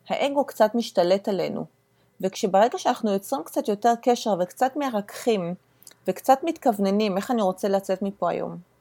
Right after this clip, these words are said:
אני רוצה לצאת יותר קרוב, אני רוצה להרגיש ביחד, אני רוצה להרגיש איזה צוות, אני רוצה להרגיש באינטימיות, אני רוצה להרגיש שאני מובן או שהבנתי. ברגע שיש לי איזושהי כוונה, אז אני אומרת, "א-, איך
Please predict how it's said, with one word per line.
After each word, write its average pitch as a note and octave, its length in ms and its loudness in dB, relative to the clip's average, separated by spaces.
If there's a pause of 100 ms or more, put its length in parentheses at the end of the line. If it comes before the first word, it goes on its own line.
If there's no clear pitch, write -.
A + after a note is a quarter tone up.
(520)
אני F#3 100 -4
רוצה F#3+ 260 0
לצאת G3+ 420 -4
יותר F#3 260 -4
קרוב, D#3+ 400 -2 (460)
אני E3+ 160 -10
רוצה E3+ 260 -4
להרגיש F3+ 640 -4
ביחד, - 580 0
אני E3 140 -12
רוצה E3+ 200 -6
להרגיש F3 380 -2
איזה F3 200 -10
צוות, E3 420 -2
אני E3 140 -8
רוצה E3 220 -4
להרגיש F3+ 520 -2 (600)
באינטימיות, F3+ 540 0
אני F3 60 -2
רוצה G3+ 140 2
להרגיש A3 280 2
שאני F#3 360 -2
מובן E3 520 -2 (180)
או D#3+ 80 -10
שהבנתי. F3+ 760 0 (600)
ברגע A3+ 280 4
שיש C4 340 0
לי B3+ 60 4
איזושהי D4+ 360 0
כוונה, A#3+ 460 0 (500)
אז - 120 -4
אני G#3 120 2
אומרת, D#4+ 300 -2 (300)
"א-, - 20 0 (220)
איך F#4 220 0